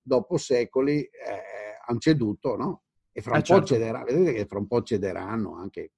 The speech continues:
Speaker 1: un giorno cederà anche la Chiesa Cattolica sulla,
Speaker 2: Sì, sì, anche sul
Speaker 1: sul
Speaker 2: ruolo del,
Speaker 1: sacerdozio
Speaker 2: sì, sì, sono
Speaker 1: femminile.
Speaker 2: d'accordo, sono
Speaker 1: Eh,
Speaker 2: d'accordo.
Speaker 1: ricordatevi che i protestanti sono cristiani alla fine e non hanno nessun problema, giustamente, con, col fatto.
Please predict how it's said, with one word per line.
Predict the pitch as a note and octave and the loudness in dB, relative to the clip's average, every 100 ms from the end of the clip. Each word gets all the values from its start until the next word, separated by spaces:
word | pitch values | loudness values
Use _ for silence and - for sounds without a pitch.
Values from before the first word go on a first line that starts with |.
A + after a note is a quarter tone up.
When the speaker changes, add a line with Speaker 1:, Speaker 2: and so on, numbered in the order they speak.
| _ | _
Speaker 1:
un | G2+ | -2
giorno | G#2 D#3 | 2 2
cederà | - G2+ G#2 | 2 0 -2
anche | G2+ F2+ | -4 -8
la | F2 | -12
Chiesa | - F2+ E2+ | -10 -10 -10
Cattolica | E2 - E2 D2+ - | -16 -16 -16 -16 -20
sulla, | - - - | -16 -10 -4
Speaker 2:
Sì, | B2+ C#3+ D3+ C3+ B2 A2 | 2 6 8 8 6 2
sì, | - | 0
anche | B2+ C3 B2+ | 2 2 2
sul | - B2+ | 2 2
Speaker 1:
sul | |
Speaker 2:
ruolo | A#2 A#2+ B2+ | 4 6 6
del, | A#2+ | 6
Speaker 1:
sacerdozio | A#2 G#2+ B2 | 4 2 0
Speaker 2:
sì, | |
sì, | A2+ | 0
sono | G#2 A2 | -2 0
Speaker 1:
femminile. | A2 G#2 | 0 0
Speaker 2:
d'accordo, | G2+ G2 G#2 | -2 -4 -4
sono | F#2+ F#2+ | -6 -6
Speaker 1:
Eh, | |
Speaker 2:
d'accordo. | - E2+ | -6 -4
Speaker 1:
ricordatevi | A2+ C3+ D3 B2 | 0 2 2 2
che | |
i | A#2+ | 0
protestanti | A2 G2 F#2 C3+ C3+ | -2 -6 -4 0 0
sono | A#2+ G2+ | -2 -6
cristiani | - F2 - B2 B2 A2 | -6 -12 -2 0 0 -2
alla | G2 F#2+ | -2 -6
fine | - G2+ F2+ F2+ F2+ | -6 -6 -6 -8 -12
e | F#2 | -10
non | F#2+ | -8
hanno | G2 | -6
nessun | F#2+ E2+ - B2+ | -6 -4 0 2
problema, | G#2+ F#2 G#2+ G2 G2 | 2 0 0 -2 -6
giustamente, | F2+ F#2 G2 G2 G2 G2 G2 | -8 -8 -6 -4 -6 -8 -12
con, | - G2 G#2 G2+ G#2 | -14 -14 -14 -18 -14
col | F2+ | -14
fatto. | E2+ F2 - | -12 -16 -18